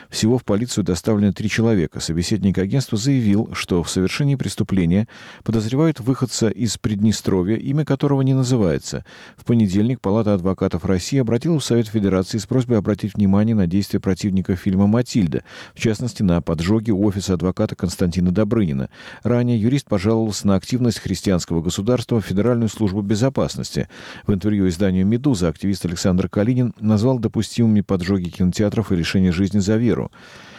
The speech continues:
Лидер христианского государства также предложил сломать режиссёру ноги и посадить его на кол. Компания показа «Матильды», компанию против показа «Матильды»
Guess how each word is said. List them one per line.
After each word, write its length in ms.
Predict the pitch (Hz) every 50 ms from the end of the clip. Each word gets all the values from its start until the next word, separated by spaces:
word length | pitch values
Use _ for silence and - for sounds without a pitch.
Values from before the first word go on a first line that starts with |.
| - - -
Лидер 240 | - 110 101 110 92
христианского 560 | - 104 95 - - 101 92 - - - 98
государства 480 | 90 95 85 107 117 135 123 - - 90
также 240 | - 120 117 104 101
предложил 400 | - 101 90 95 98 90 101 90
сломать 400 | - 101 98 98 98 87 80 87
режиссёру 420 | 90 92 90 - - 95 87 92
ноги 280 | 104 123 131 127 117 113
и 40 |
посадить 460 | 95 - 87 - - 92 107 117 - -
его 140 | 107 107
на 180 | 101 90 78 64
кол. 260 | - - 65 58 - - - - - - - - -
Компания 580 | - 110 104 95 - 123 120 120 120 117 113 95 - _
показа 560 | - 110 95 - 110 104 95 85 101 95 90 71 - _ _ -
«Матильды», 640 | 107 107 107 98 - 135 131 117 90 78 85 69 - _ _ _ _ _ _
компанию 460 | - 117 107 - 131 127 127 123 107
против 340 | - - 135 123 - 95 87
показа 400 | - 98 90 - 95 90 78 87
«Матильды» 540 | 90 92 92 - - 135 127 123 123 113